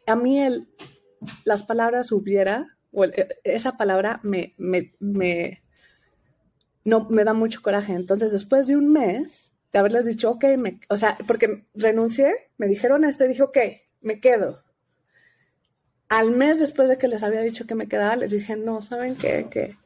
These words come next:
que sí me voy", ¿no? Entonces, sí fue un poquito atropellado y no creo que sea la mejor forma de renunciar, pero sí, sí, sí renuncié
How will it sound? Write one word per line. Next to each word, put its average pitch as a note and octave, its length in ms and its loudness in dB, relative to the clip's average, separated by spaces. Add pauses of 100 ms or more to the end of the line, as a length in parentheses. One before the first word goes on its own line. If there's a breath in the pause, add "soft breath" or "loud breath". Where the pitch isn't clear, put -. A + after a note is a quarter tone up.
(480)
que G3+ 100 2
sí A3 140 -2
me A#3 160 2
voy", G#3 380 0 (240)
¿no? A3+ 260 0 (320 loud breath)
Entonces, B3+ 280 2
sí D4+ 100 2
fue A4+ 160 6
un B4+ 60 -2
poquito F4 340 2
atropellado A#3+ 560 2
y A3 80 0
no C4 120 4
creo D4 120 -4
que C#4 100 -4
sea A#3+ 140 -2
la A#3 100 0
mejor A3+ 340 0
forma A#3+ 320 2
de A#3 100 4
renunciar, A3+ 840 2 (800 loud breath)
pero G#3 240 6
sí, A3+ 420 0
sí, G#3 560 -2
sí G#3+ 160 2
renuncié G#3 720 0